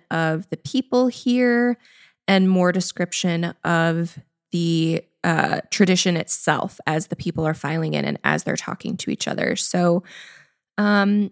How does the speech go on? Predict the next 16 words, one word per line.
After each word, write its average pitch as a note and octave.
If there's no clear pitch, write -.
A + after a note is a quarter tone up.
let's G#3
see, F#3
Mister E3
Summers, C4
um, E3+
is F#3+
here A3+
and F#3+
kind F#3+
of F#3
waiting G3
for F#3+
everyone F3
to F3+
file -
in. B3+